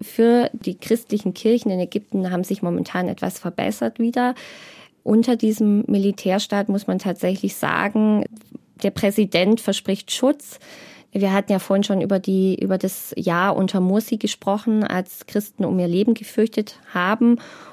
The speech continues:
Und es ist natürlich immer wieder im Laufe der Jahre auch zu Anschlägen gekommen. Christen sind in der Minderheit, fühlen sich diskriminiert. Es gibt auch Beispiele, ähm, die mir jetzt erzählt wurden, ganz alltagsnah, wo man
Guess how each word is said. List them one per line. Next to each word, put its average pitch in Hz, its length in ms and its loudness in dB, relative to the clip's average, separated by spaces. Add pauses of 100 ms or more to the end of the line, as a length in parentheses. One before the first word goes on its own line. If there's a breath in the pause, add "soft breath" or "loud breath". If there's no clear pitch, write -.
(120 loud breath)
Und 190 240 0
es - 160 -2
ist - 220 -4
natürlich 202 380 0
immer 202 260 4
wieder 196 180 2
im 185 100 0
Laufe 180 180 -2
der 170 100 -2
Jahre 165 360 -2
auch 175 100 -4
zu - 180 -10
Anschlägen 165 540 0
gekommen. 226 640 2 (500 soft breath)
Christen 233 600 2
sind 214 300 4
in 196 100 0
der 185 120 0
Minderheit, 196 540 2
fühlen 220 280 4
sich 208 180 0
diskriminiert. 185 840 0
Es - 140 -6
gibt - 200 -2
auch 175 140 -2
Beispiele, 190 600 0 (240)
ähm, 180 520 -2
die 180 80 0
mir 170 220 6
jetzt 208 160 0
erzählt 180 420 -2
wurden, 185 460 -2
ganz 175 260 -2
alltagsnah, 170 800 -2 (320 loud breath)
wo 180 60 0
man 165 320 2